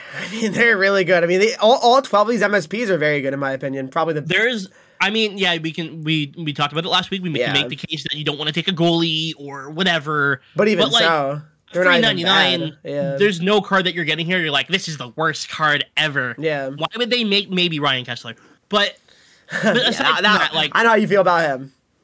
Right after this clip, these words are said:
Speaker 2: I made Ovi on my, like, no money spent team. He's put up over two points a game for me. That was
Speaker 1: Yeah,
Speaker 2: through
Speaker 1: I,
Speaker 2: champ.
Speaker 1: I, I need
Speaker 2: He's
Speaker 1: him
Speaker 2: been
Speaker 1: so bad.
Speaker 2: unbelievable.
Speaker 1: I need him so bad.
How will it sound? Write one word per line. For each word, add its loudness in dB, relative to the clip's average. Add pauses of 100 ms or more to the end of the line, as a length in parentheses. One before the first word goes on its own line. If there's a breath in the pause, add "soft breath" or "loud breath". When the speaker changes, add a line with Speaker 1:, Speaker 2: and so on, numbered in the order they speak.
(320)
Speaker 2:
I 0
made -2
Ovi 2
on 2
my, 2
like, -4
no 0
money 2
spent -4
team. -2 (680)
He's -2
put 0
up -2
over -2
two -4
points -6
a -10
game -2
for -12
me. -10
That 0
was 0
Speaker 1:
Yeah, -2
Speaker 2:
through -2
Speaker 1:
I, 4
Speaker 2:
champ. 0
Speaker 1:
I, 4
I 4
need -4
Speaker 2:
He's -2
Speaker 1:
him -6
Speaker 2:
been -2
Speaker 1:
so -2
bad. -2
Speaker 2:
unbelievable. -8
Speaker 1:
I -6
need -4
him -6
so -10
bad. -10